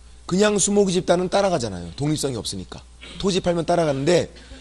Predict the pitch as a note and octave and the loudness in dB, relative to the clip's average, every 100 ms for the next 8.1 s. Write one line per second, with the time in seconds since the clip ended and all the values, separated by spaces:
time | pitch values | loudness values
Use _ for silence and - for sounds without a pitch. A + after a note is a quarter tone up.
0 | - - D#3 F#3 G#3 G3 F#3+ F3+ F3+ F#3 | -10 2 4 6 4 6 4 4 2 2
1 | E3+ F3 F3 D#3 - D#3 F3+ - C3 E3+ | 0 0 0 0 0 0 0 0 -2 0
2 | C#3 D#3+ E3 C#3+ A2+ F#2 D#2 - - - | 0 0 0 0 -2 -4 -8 -16 -20 -10
3 | - F#3+ C#3+ A2 - - G3 F#3 F#3+ E3+ | -2 2 2 0 -8 -4 -2 -2 0 2
4 | D#3 G3 G#3+ - - A#2 E3 D3+ A2+ G#2 | 6 6 4 0 -6 0 4 4 2 0
5 | C#3+ A2 - - C#3+ F#3+ G#3 G3+ G#3+ D#3+ | 0 0 -6 -18 0 2 2 0 0 0
6 | G2+ G#2 A2+ - - - C#3 B2+ G#2 - | -2 -4 -8 -16 -20 -8 -4 -2 -4 -6
7 | D3+ F3+ G#3 E3+ G3+ C#3 D#3 B2+ G2 G#2+ | 0 6 6 6 4 4 0 -2 -2 -6